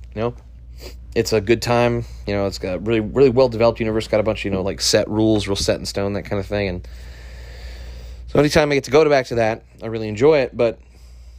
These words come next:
that movie, you know, there are a couple parts, like Leia just randomly using the Force to pull herself out of space and shit like that, and it's just like, I don't know, man, like,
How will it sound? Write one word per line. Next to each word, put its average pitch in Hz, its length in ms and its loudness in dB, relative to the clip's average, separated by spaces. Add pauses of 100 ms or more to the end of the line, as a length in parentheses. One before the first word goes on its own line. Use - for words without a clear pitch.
that 113 180 -4
movie, 123 300 2
you 110 80 2
know, 113 140 0
there 113 80 0
are - 20 0
a - 40 -8
couple 120 160 -4
parts, 147 360 4
like 110 140 -2
Leia 113 280 0
just 98 140 -10
randomly 107 440 -4
using 107 260 -2
the 98 80 -6
Force 104 280 -2
to 98 120 -6
pull 107 160 -2
herself 101 320 -2
out 98 100 0
of 98 80 -4
space 107 380 -4
and 101 100 -10
shit - 160 -6
like 104 140 -6
that, 107 140 -4
and 104 60 -8
it's 104 80 -12
just - 140 -12
like, 110 160 -12
I 127 180 0
don't 104 280 -6
know, 98 260 -2
man, 101 600 -2
like, 104 340 -4